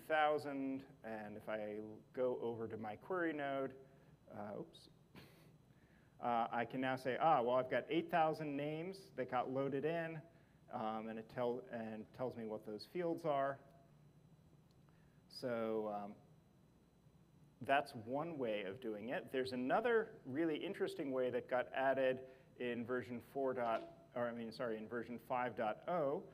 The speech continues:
and that is we now have something called, um, a curl function in nickel, which lets you actually go out on the web, pull in some json, and let's see, let's find my, uh,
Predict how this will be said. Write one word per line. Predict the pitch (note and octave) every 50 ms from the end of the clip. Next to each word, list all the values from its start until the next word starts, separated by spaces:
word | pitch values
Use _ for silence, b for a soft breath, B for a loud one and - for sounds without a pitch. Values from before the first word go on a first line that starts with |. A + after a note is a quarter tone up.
| B B B B B -
and | D3+ C3 C#3
that | C#3+ D3 D3+ D3+
is | D3 C#3+ C#3 C3+ C#3 C3+ - - -
we | C3+ C3+
now | C#3+ D3+ D#3+ F3 F#3+ E3 D3+
have | F3+ E3+ D#3+ D#3+ D#3 D#3 D3+ - - - -
something | - - E3+ D#3 D3 - D#3 D3+ C#3+
called, | C3+ - - D3 C#3+ C3+ C3 B2+ B2+ B2+ B2 B2 A#2 - - - - -
um, | A#2+ A2+ A2 A2 G#2+ G#2+ G#2+ G#2+ - - - - - - - - B B B B B B B B B -
a | A#2 -
curl | - - - - A#3 A3+ A3+ A3 G#3+ G3+ - - -
function | - D#3+ D3 E3+ - - D3
in | C3 B2 B2+
nickel, | C#3 D3 C#3+ C3+ A2+ G2+
which | G2+ A#2 A#2 - -
lets | C#3+ D3+ D3+ D#3+ - -
you | E3 D#3 C3+
actually | - C3 D3+ - - D3+
go | B2 C#3 E3 F3+
out | F#3 F#3 F3
on | F3 D#3+
the | D3+
web, | C#3 C#3 C3+ C3+ C3 C3 - -
pull | - G3 G3 F#3+
in | F#3+ -
some | - - D#3+ C#3
json, | A#2+ B2 D3 D3+ D#3+ D#3+ - C3 A2 A2 - B B B B B B B B B -
and | C3 A#2+ A#2+ A#2+ B2+ C3+
let's | C#3 C3+ - -
see, | - C3+ - A#2+
let's | C#3 C#3+ - - - -
find | - C#3+ C#3 C3+ C3 B2+
my, | B2 A#2+ A#2 A#2 A2+ A2 A2 A2
uh, | G#2+ G#2+ G#2+ G#2+ G#2 G#2+